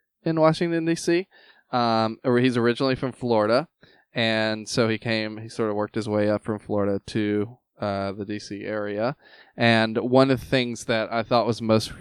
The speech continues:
fascinating about this is that he was, went to a college. He was sort of a student leader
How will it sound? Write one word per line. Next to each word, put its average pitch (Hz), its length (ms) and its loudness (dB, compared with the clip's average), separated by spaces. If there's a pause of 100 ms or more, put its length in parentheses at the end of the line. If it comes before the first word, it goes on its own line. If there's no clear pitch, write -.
fascinating 104 640 -6
about 107 300 -2
this 113 260 -2
is 110 160 -6
that 101 240 -4 (320)
he 127 160 4
was, 120 240 8
went 139 200 2
to 139 160 8
a 110 300 6 (120)
college. 107 640 2 (160)
He 139 80 0
was 127 80 2
sort 135 120 6
of 113 60 -2
a 110 40 -2
student 135 320 -2
leader 143 320 6